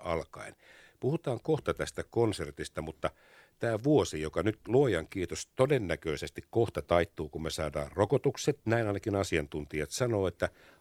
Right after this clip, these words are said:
uusi normaali alkaa, mitä se sitten onkaan. Mutta teille tää vuosi, koko, koko vuosi oikeastaan siitä keväästä saakka, kun on pantu konsertit tilttiin, niin siinä hävisi sitten, hävisikö siinä enemmän kuin puolet, kun live-yleisö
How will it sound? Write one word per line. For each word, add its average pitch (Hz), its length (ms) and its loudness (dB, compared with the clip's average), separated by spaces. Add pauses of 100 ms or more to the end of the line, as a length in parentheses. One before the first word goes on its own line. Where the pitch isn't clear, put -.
uusi 147 300 6
normaali 80 540 0
alkaa, 80 300 0
mitä 104 200 0
se 131 80 -2
sitten 147 320 -2
onkaan. - 440 -4 (400)
Mutta - 180 2
teille 170 360 2
tää 95 300 -2
vuosi, 123 280 0
koko, 117 340 -4 (300)
koko 139 280 2
vuosi 127 280 4
oikeastaan 95 340 -2
siitä 98 180 -4
keväästä 90 420 -2
saakka, - 280 -4
kun 87 140 -8
on 80 60 -8
pantu - 340 -8
konsertit 82 480 -2 (120)
tilttiin, - 520 -6 (600)
niin 92 100 -6
siinä 147 240 2
hävisi 113 340 0
sitten, 82 480 -6 (600)
hävisikö 151 400 0
siinä 113 220 0
enemmän 110 300 0
kuin - 180 -6
puolet, 87 320 0
kun 78 320 -10
live-yleisö 73 720 0